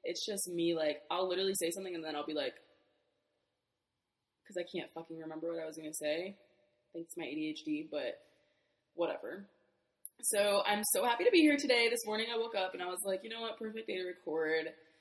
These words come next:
Um, I got up early. I always get up early. I'm not really, like, a sleeper inner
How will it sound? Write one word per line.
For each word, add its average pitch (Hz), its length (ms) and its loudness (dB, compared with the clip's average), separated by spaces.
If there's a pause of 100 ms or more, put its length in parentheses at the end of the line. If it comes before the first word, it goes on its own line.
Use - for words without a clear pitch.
(600)
Um, 175 400 6
I 175 160 2
got 180 220 6
up 196 180 6
early. 175 480 2
I 160 120 2
always 170 360 2
get 165 120 -2
up 165 140 -4
early. 170 300 -2
I'm 208 140 -8
not - 160 -8
really, 180 240 -8
like, 170 100 -12
a 175 80 -14
sleeper 180 600 -6 (340)
inner 180 300 -12